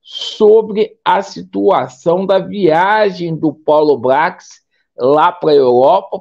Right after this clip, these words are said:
porque ontem teve jornalista cravando aí que a mala vai vir cheia de dinheiro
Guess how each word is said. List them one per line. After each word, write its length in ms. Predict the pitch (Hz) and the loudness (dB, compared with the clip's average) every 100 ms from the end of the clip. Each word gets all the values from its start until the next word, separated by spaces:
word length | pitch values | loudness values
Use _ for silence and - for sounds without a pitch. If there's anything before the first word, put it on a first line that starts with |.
| _ | _
porque 440 | - - 165 - _ _ - | -18 -4 -2 -4 _ _ -2
ontem 680 | 190 233 262 247 - 143 | 0 0 -2 -6 -10 -10
teve 320 | 131 170 175 160 | -4 0 0 -2
jornalista 920 | 165 170 160 127 135 175 160 127 120 _ _ _ _ _ _ | -4 -2 -2 -4 -4 -8 -8 -8 -8 _ _ _ _ _ _
cravando 1040 | - 202 240 196 127 127 175 226 247 202 160 | -6 0 0 0 -4 -2 0 2 0 0 0
aí 260 | 143 151 120 | 2 0 -2
que 160 | - | -2
a 100 | 151 | -2
mala 440 | 147 151 190 202 180 | -2 -2 0 0 0
vai 200 | 165 151 | 0 -2
vir 220 | 165 139 | -6 -12
cheia 680 | - - - 208 392 208 | -14 -12 0 2 4 2
de 140 | 170 180 | 0 -12
dinheiro 640 | 165 139 127 170 208 240 | -12 -10 0 0 0 -4